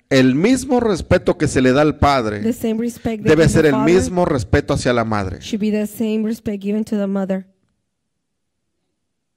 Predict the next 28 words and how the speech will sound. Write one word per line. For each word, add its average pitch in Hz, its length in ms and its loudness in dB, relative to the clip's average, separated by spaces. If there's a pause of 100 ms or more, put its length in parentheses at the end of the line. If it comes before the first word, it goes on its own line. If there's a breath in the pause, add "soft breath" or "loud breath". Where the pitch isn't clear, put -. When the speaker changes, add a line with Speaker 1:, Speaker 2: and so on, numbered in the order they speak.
(580)
Speaker 1:
No 147 280 2
tiene 214 260 0
que 190 100 -6
ser 190 160 0
un 190 120 0
respeto 180 400 -2
más 160 200 0
al 151 100 0
padre 160 300 2
porque, 127 240 -4
oh, 151 120 0
porque 143 200 0
él 147 60 4
es 143 100 4
la 139 120 0
cabeza. 135 500 0 (320 soft breath)
No, 147 160 -4
es 143 180 0
lo 156 120 2
mismo. 165 560 -2 (240)
Speaker 2:
It 214 80 0
should 226 180 -4
be 226 60 -2
the 226 100 0
same 220 220 -6
respect 214 380 -6
for 208 120 -2
both. 196 300 -2